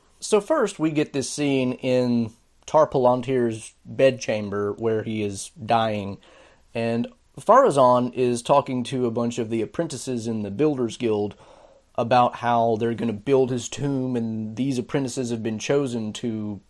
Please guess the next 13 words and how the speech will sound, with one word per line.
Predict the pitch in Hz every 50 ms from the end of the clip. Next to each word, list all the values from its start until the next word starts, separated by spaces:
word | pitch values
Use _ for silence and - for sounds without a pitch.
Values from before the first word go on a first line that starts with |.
| _ _
try | - - 120 113 113
to | - _ _ - 131 123 113 - _ - - -
capture | - 143 143 - - - 135 117
his | 117 113 110
likeness | 110 120 131 131 - - 110 107 - -
for | - - - 120 113
the | 107
purpose | - - 143 127 - 113 - -
of | 104 92 - _ _ _ _
making | - 110 123 120 120 - 107 101 101 - _ _
his | - 107 98 -
tomb. | - 277 233 - - - _ _ _ - - - _ - - - - - _ _ _ _ _ _ _ _ _ _ -
And | 185 180 180 180 175 170 175